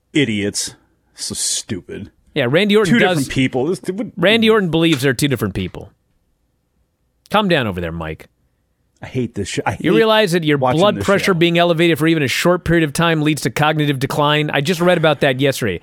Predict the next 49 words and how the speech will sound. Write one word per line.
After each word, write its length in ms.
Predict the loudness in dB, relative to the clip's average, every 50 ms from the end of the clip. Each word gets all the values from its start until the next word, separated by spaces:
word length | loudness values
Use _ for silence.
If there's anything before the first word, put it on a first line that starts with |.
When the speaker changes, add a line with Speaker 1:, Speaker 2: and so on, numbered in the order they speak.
| _ _ -2
Speaker 2:
That's 220 | 0 0 2 2
all 160 | 2 2 2
you 160 | 2 2 0 0
need 200 | 0 0 -2 -2
is 100 | -4 -4
cognitive 460 | -2 -2 0 0 0 -2 -2 -2 -4
decline. 540 | -6 -6 -4 -4 -2 -2 -4 -6 -8 -14 -18 _ _ _ _ _ _ _ _ _ _ _ _ _ _ _ _ _ _ _ _ _ _ _ _ _ _ _
Speaker 1:
Can 160 | -4 -4 -2
it 40 | -2
get 120 | -2 0 0
any 180 | 0 0 0
worse? 380 | 0 0 0 -2 -4 -6 -10 -20 _ _ _ _ _ _ _ _ _
Speaker 2:
It's 80 | -10
a 40 | -4
bad 260 | -2 0 0 0 0
show, 420 | 0 0 2 2 2 0 -2 -4 -6
everyone. 500 | -10 -10 -8 -8 -8 -8 -8 -8 -10 -12 -14
It's 80 | -12 -10
a 40 | -6
bad 300 | -2 0 0 0 -2 -2
show. 400 | -4 -4 -2 -4 -4 -6 -8 -12 _ _ _ _ _ _ _ _ _ _ _ _ _ _
Everyone 260 | -2 0 2 2 2 2
had 120 | 2 4
Speaker 1:
For 60 | 4
Speaker 2:
all 120 | 4 4 4
Speaker 1:
no 60 | 2
Speaker 2:
these 60 | 2 2
Speaker 1:
reason. 120 | 4 2
Speaker 2:
opportunities 680 | 2 2 0 0 0 0 2 2 2 2 2 0 0 -2
here 160 | -2 0 0
to 120 | 0 -2 -4
text 500 | -4 0 0 0 0 0 -4 -10 -12 -14 _ _ _ _ _ _ -2
about 220 | 0 0 0 2
something 320 | 0 0 0 0 0 -2
other 260 | 0 0 2 2 2 2
than 160 | 2 2 2
Raw. 400 | 4 4 4 4 2 2 0 -2 -4 _ _ _ _ _ _
And 180 | 0 0 2 2
let's 220 | 2 2 2 0
read 220 | 2 2 2 2 4
the, 220 | 2 2 2 0 -4 _ _ _ _ _
the 160 | 0 2 2
latest 480 | 2 4 4 4 4 4 2 0 0 2
text 260 | 2 2 2 2 2 0
that 80 | 2
went 200 | 2 2 2 2
through 120 | 2 2 2
my 180 | 4 2 2
bin. 460 | 2 2 2 4 4 2 0 -2 -4